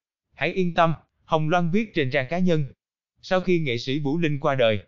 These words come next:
nội bộ gia đình lục đục do tranh chấp tài sản ông Hoàng cải lương tuồng cổ để lại. Đơn của nghệ sĩ Hồng Nhung, em gái của Vũ Linh kiện Hồng Loan con gái nam nghệ sĩ, đang được Tòa án Nhân dân quận Phú Nhuận thành phố Hồ Chí Minh thụ lý.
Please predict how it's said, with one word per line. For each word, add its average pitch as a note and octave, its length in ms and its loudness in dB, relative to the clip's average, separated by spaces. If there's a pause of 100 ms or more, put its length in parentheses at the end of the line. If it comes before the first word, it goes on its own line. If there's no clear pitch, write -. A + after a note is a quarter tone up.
(200)
nội D#3+ 180 2
bộ E3 220 0
gia G3+ 120 2
đình C#3+ 200 -2
lục B2+ 180 0
đục A#2 200 -6
do C#3 180 -2
tranh B2+ 200 -6
chấp G3 200 -4
tài A#2 140 -2
sản A#2 260 -6
ông C#3+ 160 -4
Hoàng A2+ 220 -4
cải B2 160 -6
lương E3+ 240 2
tuồng A2+ 240 -2
cổ A2 280 -4
để C#3 140 -4
lại. G#2 340 -4 (540)
Đơn E3+ 200 2
của E3+ 120 -2
nghệ C3 140 -2
sĩ B2+ 220 -4
Hồng B2+ 240 -2
Nhung, D#3 220 2 (280)
em D#3+ 180 -2
gái F#3+ 180 -2
của F#3 160 -2
Vũ D3+ 160 0
Linh F#3 200 0
kiện C3+ 220 -4
Hồng A#2+ 220 -2
Loan B2 200 0
con B2 160 -4
gái D#3 140 -2
nam C#3 240 -2
nghệ A2+ 140 -4
sĩ, A2 300 -4 (280)
đang D#3+ 240 0
được B2 160 -2
Tòa A#2+ 120 0
án D#3+ 140 -2
Nhân C3 160 0
dân A#2+ 240 0
quận G#2+ 160 -2
Phú G3 180 -2
Nhuận A#2 180 -2
thành A#2 200 -4
phố E3 100 -2
Hồ C#3 200 -4
Chí D#3+ 80 -2
Minh D3 220 4 (300)
thụ D3 200 4
lý. F#3+ 340 4